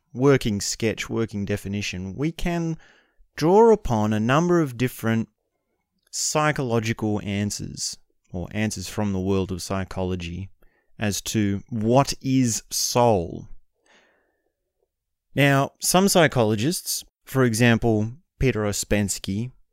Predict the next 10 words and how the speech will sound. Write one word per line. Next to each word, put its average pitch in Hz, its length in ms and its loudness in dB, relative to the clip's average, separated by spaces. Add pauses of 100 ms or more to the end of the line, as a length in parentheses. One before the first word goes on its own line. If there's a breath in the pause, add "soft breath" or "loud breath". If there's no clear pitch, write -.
(240)
and 92 500 -8 (440)
his 92 440 -10 (360)
guru, 98 460 -2 (140)
George 98 360 -6
Gurdjieff, 92 600 -4 (760 soft breath)
have 185 580 0
the 139 140 0
general 185 520 2
idea 104 520 2
that 120 240 0